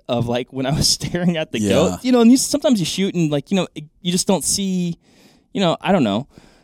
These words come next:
Speaker 1: I didn't see the arrow, so I was like, "Well, I don't really know what happened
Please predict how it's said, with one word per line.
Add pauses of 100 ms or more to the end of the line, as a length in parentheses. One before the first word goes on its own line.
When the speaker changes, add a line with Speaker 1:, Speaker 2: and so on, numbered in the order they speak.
(120)
Speaker 1:
I
didn't
see
the
arrow,
so
I
was
like,
"Well,
I
don't
really
know
what
happened